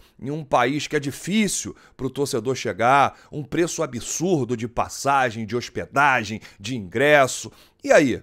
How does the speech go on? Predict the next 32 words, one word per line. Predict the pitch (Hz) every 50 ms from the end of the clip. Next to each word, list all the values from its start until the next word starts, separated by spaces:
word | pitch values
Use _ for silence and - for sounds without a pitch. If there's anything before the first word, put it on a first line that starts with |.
| - _ _ _ -
Eu | - 175
deixo | 151 123 147 180 196 190 - - - 208 196 - _ _ _
na | 135 135 147 170 180 196
balança | 196 202 170 156 156 165 175 165 - - 175 170 - - _ _ _ -
pro | 170 170
torcedor | 160 - 170 180 165 - - 160 135 117 113 143 151 160 160 156 - -
decidir, | - 98 87 120 156 160 - - 156 127 107 104 120 135 135 - - - - _
pro | - 151 139
torcedor, | - - 151 143 - - 131 110 107 131 135 139 143 147 139 135 - _
é, | - 120 120 120 113 101 -
resolver | 95 110 147 151 135 151 160 143 101 101 127 139 135 - - _ _
essa | - 131 127 - 147 131
questão | - 147 139 - - - 131 135
aí. | 123 110
Eu | 110 110
queria | - - 147 156
saber | - 175 156 127 131 147
muito | 143 127 139 160 160 160 160 156 - _ _ _
a | - 139 139
sua | - - - 147
opinião. | - - 156 160 160 127 113 104 - - _ -
Você | 143 143 - - 202
é |
a | 202
favor | 196 - 151 120 107 127 139 123 - - _ _
da | - 139 135
final | - 123 120 117 110
única, | 110 139 143 131 - - 85 - _ _ -
do | 131 123
jeito | 117 135 131 -
que | - 147
acontece | - - 147 131 110 - 139 147 143 123 - -